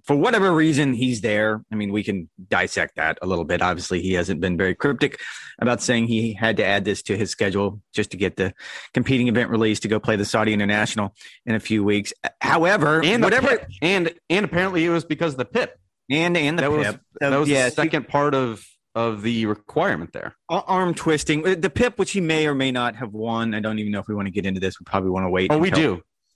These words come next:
Speaker 2: Because
Speaker 1: it is
Speaker 2: there's,
Speaker 1: official.
Speaker 2: because as, as you have reported, this goes until the end of the year. And, uh, I believe you covered a fairly significant event in December with one Tiger Woods,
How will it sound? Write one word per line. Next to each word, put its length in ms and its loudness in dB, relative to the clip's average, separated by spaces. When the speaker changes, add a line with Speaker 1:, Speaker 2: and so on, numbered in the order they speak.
Speaker 2:
Because 160 2
Speaker 1:
it 60 4
is 60 2
Speaker 2:
there's, 140 2
Speaker 1:
official. 220 2
Speaker 2:
because 380 -2
as, 320 0
as 180 0
you 120 0
have 160 0
reported, 400 -2
this 160 -4
goes 260 -2
until 220 -6
the 80 -2
end 100 -2
of 60 -6
the 40 -4
year. 360 0
And, 500 0
uh, 340 2
I 60 2
believe 300 2
you 80 -2
covered 420 0
a 120 -4
fairly 280 0
significant 560 -4
event 300 -2
in 60 0
December 380 0
with 180 -2
one 320 -2
Tiger 320 -4
Woods, 500 -6